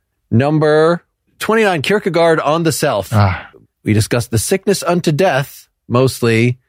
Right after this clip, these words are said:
Speaker 1: A little bit the fear and trembling. We're actually, for our next real discussion, gonna do fear and trembling properly.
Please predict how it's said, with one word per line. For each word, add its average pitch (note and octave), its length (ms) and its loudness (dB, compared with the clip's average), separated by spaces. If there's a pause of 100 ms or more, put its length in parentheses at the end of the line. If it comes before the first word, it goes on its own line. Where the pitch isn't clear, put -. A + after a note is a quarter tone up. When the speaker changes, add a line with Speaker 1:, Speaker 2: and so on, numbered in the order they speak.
(120)
Speaker 1:
A D#3+ 40 -2
little A#3 220 2
bit D#3 180 0
the C3 60 -2
fear - 480 -2
and B2+ 100 -2
trembling. C3+ 640 0
We're C3+ 240 2
actually, B2+ 360 -2
for B2+ 200 0
our A#2+ 160 2
next A2+ 280 -4
real F3 200 2
discussion, A2 640 -2
gonna G#2 180 -2
do G2 420 -2 (220)
fear B2 220 -2
and G2+ 100 -4
trembling F#2+ 460 -2
properly. F#2+ 840 -4